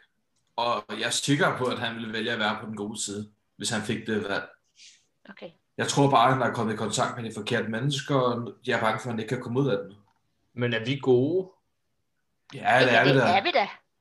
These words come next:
Speaker 3: Er vi det?
Speaker 2: Ja, vi er der.
Speaker 3: Hmm.
Speaker 2: Vi, vi
Speaker 1: Vi
Speaker 2: gør der
Speaker 1: prøver
Speaker 2: kun
Speaker 1: i
Speaker 2: gode
Speaker 1: hvert
Speaker 2: ting.
Speaker 1: fald at være, og det er det bedste, vi kan gøre.
Speaker 3: Hvad er at gøre gode ting?
Speaker 1: Nimue, du tager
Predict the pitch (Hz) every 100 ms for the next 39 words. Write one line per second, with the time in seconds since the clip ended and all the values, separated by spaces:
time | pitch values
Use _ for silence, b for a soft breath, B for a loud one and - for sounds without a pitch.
0 | _ _ _ _ _ - 107 104 117 123
1 | - _ _ _ - 156 156 302 214 214
2 | 339 - _ _ _ _ _ _ _ _
3 | - 202 208 208 208 _ _ - 302 _
4 | - 277 247 226 - 165 165 123 120 120
5 | 113 107 110 117 110 123 127 113 110 113
6 | - 101 101 101 98 - - _ _ _
7 | _ _ 160 151 135 143 147 127 127 123
8 | 120 110 113 113 - 123 - _ _ _
9 | _ _ _ _ _ _ _ _ _ _
10 | _ _ _ - 123 120 123 123 - 110